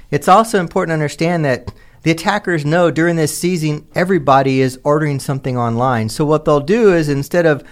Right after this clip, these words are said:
waiting for you to go to some website they control, they'll send you a scam that says, "Hey, here's an invoice of something you maybe didn't order," or,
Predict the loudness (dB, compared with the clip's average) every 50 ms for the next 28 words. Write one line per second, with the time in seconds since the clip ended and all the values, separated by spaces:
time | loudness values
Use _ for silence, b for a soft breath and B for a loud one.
0 | B B B -2 0 0 0 0 -2 -2 -2 -2 -2 -2 0 0 2 2 2 0
1 | -2 -4 -2 -2 0 0 2 2 0 0 0 0 -2 -2 -2 0 -2 -4 -2 -4
2 | -6 -4 0 4 6 6 6 6 6 4 2 B B B B B B 4 4 4
3 | 4 2 0 0 0 2 2 2 2 2 0 0 0 0 2 2 0 0 -2 -2
4 | -2 -2 -2 0 0 2 2 4 4 4 4 2 0 0 -2 -2 0 0 0 2
5 | 2 2 2 2 0 -4 -6 -4 -6 -6 -4 -4 -4 -4 -2 -2 0 0 0 0
6 | 0 0 0 0 0 -2 -2 0 0 2 2 2 0 -2 b b b b b b
7 | 2 4 6 6 6 6 6 4 2 0 B